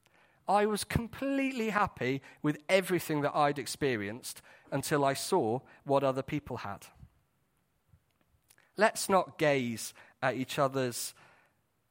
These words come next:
events and, and things that's happened to them and be dissatisfied with what we have, but let's be thankful. 'Cause all we're seeing is, like,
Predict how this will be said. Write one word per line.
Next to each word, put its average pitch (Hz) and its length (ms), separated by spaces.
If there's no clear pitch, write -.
events 139 640
and, 107 400
and 113 160
things 170 300
that's - 120
happened 139 280
to - 80
them 123 180
and 117 100
be 135 140
dissatisfied 123 880
with 117 140
what 120 180
we 131 160
have, 95 340
but 135 160
let's 139 460
be 113 400
thankful. 110 640
'Cause 190 160
all 302 180
we're 277 60
seeing 202 460
is, 139 160
like, 147 340